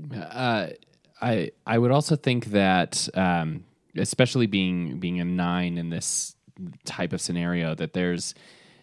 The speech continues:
Speaker 2: there's a fair amount of needing to, like, be the one in control of the space.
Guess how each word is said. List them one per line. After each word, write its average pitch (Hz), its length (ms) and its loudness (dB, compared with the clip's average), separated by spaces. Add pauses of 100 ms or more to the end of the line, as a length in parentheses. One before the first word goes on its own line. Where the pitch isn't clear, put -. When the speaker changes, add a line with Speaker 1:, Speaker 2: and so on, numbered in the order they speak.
(180)
Speaker 2:
there's 98 260 0
a 92 240 -4
fair 139 420 0
amount 101 460 0
of 87 340 -2
needing 98 500 -2
to, 90 640 -4 (260)
like, - 140 -10 (260)
be 98 680 -2
the 104 100 0
one 92 400 0
in 95 260 -4
control 90 460 -4
of 85 120 -10
the - 80 -12
space. - 760 -6